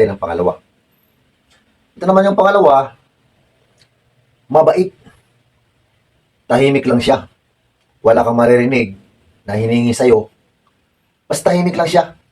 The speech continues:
Naghihintay lang kung bibigyan mo o hindi. Wala siyang ano, wala siyang sinasuggest, wala siyang sinasabi. At mabait ang magulang. Sobrang bait ng magulang.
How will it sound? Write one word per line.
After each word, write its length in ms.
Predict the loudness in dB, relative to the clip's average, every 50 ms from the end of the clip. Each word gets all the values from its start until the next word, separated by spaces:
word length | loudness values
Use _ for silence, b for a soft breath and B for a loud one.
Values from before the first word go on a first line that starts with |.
| _ _ _ _ _ _ -2
Naghihintay 560 | -2 -2 0 -2 -4 -4 -2 0 2 2 2
lang 240 | 2 0 0 -2 -6
kung 80 | -8 -6
bibigyan 400 | -6 -6 -2 0 0 0 0 0
mo 80 | -2
o 240 | -4 -4 -6 -6 -6
hindi. 240 | -6 -2 -2 -2 -2 -2 _ _ _ _ _ _ _ _ _ _ _ _ _ _ _ _ _ -2
Wala 160 | 0 2 2
siyang 240 | 2 0 -2 -2 -2
ano, 160 | 0 0 0
wala 240 | 0 2 0 0 -2
siyang 160 | -4 -6 -6
sinasuggest, 800 | -6 -6 -6 -4 -2 -2 -2 -2 -2 -2 -2 -2 -2 -4 -8 -14 -20 _ _ _ _ _ _ _
wala 160 | -8 -6 -6 -4
siyang 160 | -6 -6 -6
sinasabi. 560 | -6 -4 -2 0 0 0 0 -2 -4 -6 -8 -12 -18 _ _ _ _ _ _ _ _ _ _ _ _ _ _ _ -4
At 160 | -4 -4 -2
mabait 320 | -2 -2 0 0 0 -2 -2 -4
ang 80 | -4
magulang. 480 | -2 -2 0 0 0 0 -2 -4 -10 -20 _ _ _ _ _ _ _ _ _ _ _ _ _ _
Sobrang 320 | -10 -4 -2 -2 0 0 2
bait 160 | 0 0 0
ng 80 | 0 -2
magulang. 560 | 0 0 0 2 2 2 0 0 -2 -8